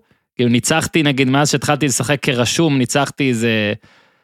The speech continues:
חמישה והפסדתי אחד, אבל שוב, הוא נותן לי לשחק נגד, אה, מד כושר, אה, נמוך, אז, אה, אני לא יודע אם זה משהו שאפשר. איך אתה? מה אתה כבר?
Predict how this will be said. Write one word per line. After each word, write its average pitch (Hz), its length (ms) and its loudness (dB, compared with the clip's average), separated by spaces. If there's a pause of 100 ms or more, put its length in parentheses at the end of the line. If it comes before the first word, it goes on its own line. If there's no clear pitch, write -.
(280)
חמישה 156 720 2
והפסדתי 123 540 0
אחד, 101 360 0
אבל 98 180 -4
שוב, 139 220 0
הוא 110 80 0
נותן 113 180 0
לי 139 100 0
לשחק 127 320 -2
נגד, 120 320 0
אה, 120 80 2
מד 120 220 0
כושר, 127 420 -2
אה, 113 140 2
נמוך, 113 460 0
אז, 98 160 -4
אה, 95 200 -2
אני 98 140 -4
לא 107 80 -2
יודע 113 180 -2
אם 101 80 -2
זה 98 100 -4
משהו 98 200 -6
שאפשר. 95 300 -8 (140)
איך 131 180 -2
אתה? 135 240 0
מה 135 140 2
אתה 131 200 -2
כבר? 143 220 -2